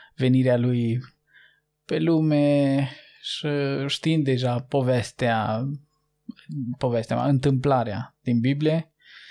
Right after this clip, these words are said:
cum, uh, a fost vestită vestea, cum s-a întâmplat totul. Ți amintești cum a fost pe atunci?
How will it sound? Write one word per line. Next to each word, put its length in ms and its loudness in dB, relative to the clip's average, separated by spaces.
cum, 440 0
uh, 440 2
a 60 -10
fost 260 -2
vestită 460 -2
vestea, 640 0
cum 260 -2
s-a 160 -4
întâmplat 600 0
totul. 640 -4
Ți 100 -6
amintești 480 0
cum 160 -2
a 60 2
fost 260 -2
pe 60 -2
atunci? 380 -4